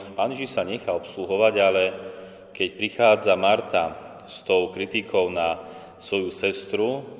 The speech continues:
tak vtedy Pán Ježiš akoby aj toto stretnutie človeka s Bohom chcel posunúť na nejakú inú úroveň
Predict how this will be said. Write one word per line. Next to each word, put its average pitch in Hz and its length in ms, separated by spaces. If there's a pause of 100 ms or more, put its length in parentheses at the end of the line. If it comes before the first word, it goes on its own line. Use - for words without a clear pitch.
(160)
tak - 100
vtedy 131 220
Pán 101 320
Ježiš 107 320
akoby 95 480 (580)
aj - 200
toto - 160
stretnutie 110 960 (320)
človeka 107 480
s - 80
Bohom 101 360
chcel 87 280
posunúť 101 720 (400)
na 85 120
nejakú 92 440
inú 113 240
úroveň 113 480